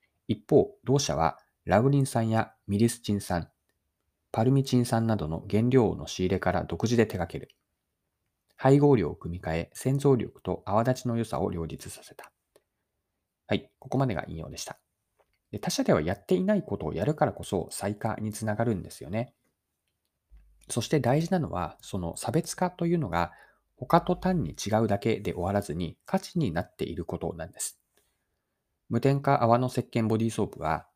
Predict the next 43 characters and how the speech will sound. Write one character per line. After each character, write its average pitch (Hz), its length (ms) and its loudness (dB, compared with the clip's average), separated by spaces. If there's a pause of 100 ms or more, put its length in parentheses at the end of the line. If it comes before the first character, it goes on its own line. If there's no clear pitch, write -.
洗 151 260 0
浄 147 200 2
力 - 200 -8
と - 80 -20
か - 300 -4
泡 107 180 4
立 131 200 2
ち 135 40 0
の 127 80 2
良 131 60 2
さ 113 120 -6
に 80 140 -8
加 71 160 -12
え 82 60 -16
て、 82 320 -6 (340)
肌 - 240 -2
に 98 120 -2
優 76 80 -8
し 110 280 -2
い - 60 -2
と 78 100 -10
い 78 80 -8
う 87 60 -12
価 110 120 -6
値 - 160 -6
を 85 200 -2
消 113 160 -4
費 104 100 -6
者 87 100 -8
に 90 120 -2
も 85 100 -10
た - 80 -10
ら 82 100 -6
し - 120 -10
て - 100 -18
い - 60 -20
ま - 80 -12
す。 - 200 -8 (1080)
で、 110 60 -4
も 151 80 2
う - 40 -4
一 - 160 2
つ - 220 0